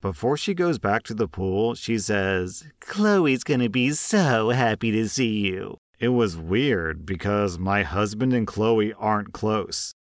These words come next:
Chloe comes into the kitchen two minutes later and spends the rest of the time talking to my husband until he excuses himself to get back to work. She's super giggly and smiley when she talks to him.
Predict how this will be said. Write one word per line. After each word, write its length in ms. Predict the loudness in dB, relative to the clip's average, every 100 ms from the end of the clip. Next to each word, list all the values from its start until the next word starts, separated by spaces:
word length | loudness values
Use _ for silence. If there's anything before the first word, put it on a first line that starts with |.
| -8
Chloe 440 | 0 2 4 2
comes 280 | 2 0 2
into 200 | 0 0
the 120 | -2
kitchen 400 | -2 -2 0 -2
two 220 | 0 0 2
minutes 340 | 2 0 -2
later 400 | -2 0 2 2
and 240 | 0 -2
spends 340 | -2 0 0 0
the 100 | -2
rest 300 | 0 -2 -2
of 100 | -2
the 100 | -4
time 320 | -2 -2 0
talking 360 | 0 -2 0 0
to 80 | 0
my 160 | 0
husband 600 | 0 -2 -2 -2 0 0
until 320 | -2 -4 -2 0
he 180 | 2
excuses 520 | 0 -2 -2 -2 0 0
himself 340 | 0 0 -2
to 80 | -2
get 180 | -2 0
back 220 | -2 -2
to 100 | -2
work. 420 | 0 0 -2 -8 -20 _
She's 340 | -2 2 2 2
super 380 | 2 2 2
giggly 560 | 0 0 0 2 2 2
and 140 | 2
smiley 500 | 0 0 2 2 2
when 160 | 2 0
she 120 | 0
talks 340 | 0 0 0 -2
to 100 | -2
him. 340 | -2 -4 -10